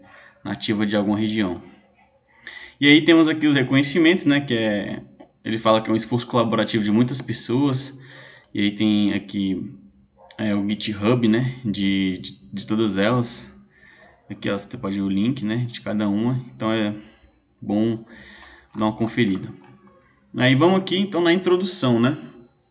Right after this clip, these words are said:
Ele fala, introdução. "A ciência de dados é uma disciplina empolgante que permite transformar dados brutos em compreensão, percepção e conhecimento. O objetivo de R for Data Science é ajudá-lo a aprender as ferramentas mais importantes em R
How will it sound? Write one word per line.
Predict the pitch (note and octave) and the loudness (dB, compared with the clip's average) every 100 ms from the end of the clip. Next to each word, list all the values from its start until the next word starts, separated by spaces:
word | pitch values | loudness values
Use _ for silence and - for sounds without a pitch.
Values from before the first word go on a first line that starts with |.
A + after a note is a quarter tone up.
| _ _ _ _ _ - B2+ | _ _ _ _ _ -12 -2
Ele | C3+ | -2
fala, | C3 - - | 0 -2 -4
introdução. | B2 C3 D3 D#3+ - F#2 - - - - - - - - - | -6 -4 -2 -2 -4 -6 -12 -20 -20 -20 -20 -20 -20 -20 -12
"A | - | -2
ciência | C#3 E3+ F#3+ D3+ | 2 4 2 2
de | B2+ | 2
dados | A#2+ B2+ A2+ A2+ | 6 6 4 -2
é | A2+ | 0
uma | B2 | 0
disciplina | B2+ - B2 B2+ B2+ | 0 -2 0 2 4
empolgante | D3+ F#3 F3+ A#2+ B2 C#3+ | 4 4 4 6 4 2
que | - | -4
permite | - C3+ C3 - | 0 4 4 4
transformar | D#3 E3+ D#3+ D3+ C3+ | -2 0 2 2 2
dados | A#2 A#2 C3 D#3 - | 2 2 2 -2 -6
brutos | B2+ A#2 C#3+ E3 D3 | 0 2 2 2 0
em | C#3 | 2
compreensão, | C3+ C#3+ D3+ E3+ - G#2 G#2+ - - | 0 0 0 0 -2 -4 -6 -14 -2
percepção | B2+ B2 C#3 B2+ - B2+ E3+ - - | 0 0 -2 -4 -2 0 0 -4 -10
e | |
conhecimento. | A#2+ C3 C3 F#3 C3 G2 - - - _ - - - - | 0 2 2 2 2 0 -6 -18 -20 _ -20 -20 -20 4
O | D#3+ | 6
objetivo | E3 E3+ A#3+ G#3+ | 6 4 2 2
de | D#3 C#3 - | 2 2 4
R | D3 E3 | 4 4
for | B2+ C3 | 0 0
Data | A2+ A2 G#2+ | 2 2 2
Science | D3 C#3+ A#2+ - - | 2 4 2 0 -2
é | |
ajudá-lo | C#3 C#3+ C#3+ C#3+ | -2 2 2 4
a | |
aprender | C3 C3 A#2 A#2 A#2 | 2 4 4 4 2
as | A#2+ - | -2 -2
ferramentas | C3 A#2+ A#2+ A#2 | 4 6 6 4
mais | B2 E3 | 2 0
importantes | G3 E3+ C3+ C3 B2+ - | 0 -2 -2 -2 -2 0
em | A#2 | 2
R | G#2+ B2+ | 2 0